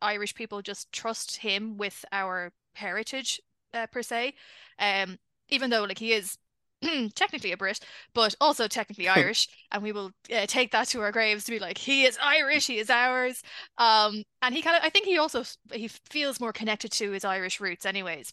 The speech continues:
Speaker 1: But, um, yeah, and he, he remembers a time when Irish people weren't mad at what he was doing with, uh, with being Irish and Irishisms and all that. Um, but yeah, I, I do think that this is the film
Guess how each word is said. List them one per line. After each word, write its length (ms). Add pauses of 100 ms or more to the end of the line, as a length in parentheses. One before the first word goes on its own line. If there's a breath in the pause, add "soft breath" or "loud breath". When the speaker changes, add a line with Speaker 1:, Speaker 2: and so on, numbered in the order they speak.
Speaker 1:
But, 300
um, 340 (320 loud breath)
yeah, 260
and 120
he, 160
he 140
remembers 520
a 60
time 320
when 320
Irish 280
people 340
weren't 460
mad 260
at 200
what 260
he 80
was 180
doing 400
with, 260
uh, 320 (240)
with 180 (520)
being 240
Irish 340
and 100
Irishisms 560
and 120
all 120
that. 240 (380 loud breath)
Um, 440 (220)
but 200
yeah, 360
I, 320
I 100
do 200
think 320
that 160 (1040)
this 280
is 100
the 100
film 540